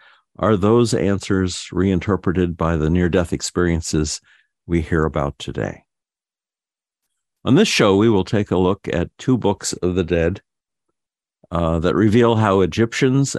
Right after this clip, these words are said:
and Tibetans answered the question, "What happens to us when we die?" We start with what's loosely termed the Egyptian Book of the Dead. It began as instructions on the walls of pyramid tombs to guide the pharaoh as he went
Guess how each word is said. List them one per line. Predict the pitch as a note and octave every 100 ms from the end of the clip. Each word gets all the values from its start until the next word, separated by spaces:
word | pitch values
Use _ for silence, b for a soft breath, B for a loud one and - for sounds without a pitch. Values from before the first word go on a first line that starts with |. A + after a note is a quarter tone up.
| -
and | G2+ B2 -
Tibetans | - E2+ - G2+ G#2 -
answered | - E2+ E2 F2 D2+
the |
question, | D#2 C2 D2 - A#2+ C3 _ -
"What | E2
happens | E2 D2+ - D#2 -
to | F2
us | E2 -
when | E2+ E2+
we | D#2+
die?" | C#2 D#2 F2 C3 _ _ _ _ _ _ _ _ _ _ _ -
We | C3
start | - D3+ E3 A2+
with | A#2+ A2
what's | A2 A2+ -
loosely | A2 G#2+ - G2+
termed | F2+ - G2 F#2 F#2 D#2+ E2
the | E2+ E2+ F#2 F2 E2+ A#1+
Egyptian | E2 E2+ F2 - D#2
Book | D2 C#2+ -
of | -
the | -
Dead. | - A#1+ - _ _ _ _ _ _ _ _ _ -
It | G#2
began | C3 B2 B2 B2+ B2+
as | A2
instructions | A2+ G#2+ - G#2+ - G#2 G2
on | G2
the | F#2
walls | F2 F2+ F#2 F#2
of | E2+ D#2
pyramid | - G#2 F2 D#2+ C2+
tombs | - E2+ E2+ G#2 -
to | - D2 D#2 D2+
guide | - F2 E2
the | D2
pharaoh | - G2 F#2 F2 F2+
as | D#2 D2
he | G2
went | E2 F2 -